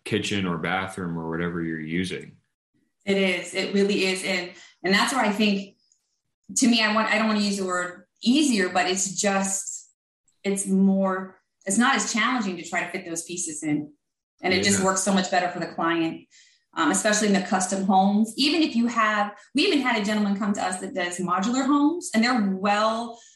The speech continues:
Speaker 2: they're good quality homes, but they're putting stock cabinets in and it's killing him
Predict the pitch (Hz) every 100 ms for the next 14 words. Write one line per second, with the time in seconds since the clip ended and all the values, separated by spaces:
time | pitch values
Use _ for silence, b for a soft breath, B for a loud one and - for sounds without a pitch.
0 | B _ _ 208 190 202 208 - 226 226
1 | 226 214 226 233 233 233 - - 196 196
2 | 196 202 220 - 208 - 202 196 220 202
3 | 214 196 190 185 175 185 185 - 220 180
4 | 160 -